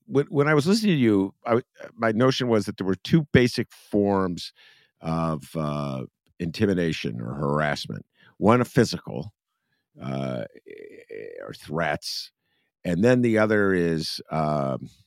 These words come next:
uh, like, prejudice. It's, it's not like they call you a name or they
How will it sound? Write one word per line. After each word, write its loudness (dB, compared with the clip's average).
uh, -20
like, -10
prejudice. 0
It's, -6
it's -10
not -2
like -2
they -6
call 0
you 2
a 0
name 0
or 0
they -6